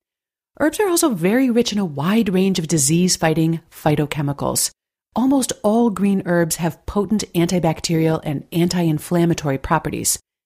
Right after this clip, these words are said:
In addition, parsley contains compounds that inhibit tumor formation.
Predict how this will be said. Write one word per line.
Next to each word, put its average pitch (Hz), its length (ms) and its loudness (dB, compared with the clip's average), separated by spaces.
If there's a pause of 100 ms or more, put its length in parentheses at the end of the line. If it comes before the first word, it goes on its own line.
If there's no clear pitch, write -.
(120)
In 240 120 4
addition, 233 440 0 (320)
parsley 170 500 -2
contains 165 360 -2
compounds 165 520 0
that 147 280 -2
inhibit 175 600 -2
tumor 254 320 0
formation. - 640 -4